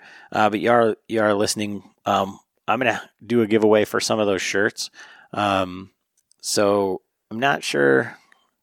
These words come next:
the best way to do that. We'll probably do another, uh,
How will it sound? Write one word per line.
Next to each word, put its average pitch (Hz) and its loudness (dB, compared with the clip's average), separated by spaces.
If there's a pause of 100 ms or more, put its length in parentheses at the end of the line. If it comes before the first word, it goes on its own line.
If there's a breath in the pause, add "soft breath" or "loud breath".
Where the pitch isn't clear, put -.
(240)
the 107 -10
best 113 -2
way 110 2
to 101 0
do 113 0
that. 117 0
We'll 113 -4
probably 156 0
do 110 0
another, 107 2 (160)
uh, 95 -2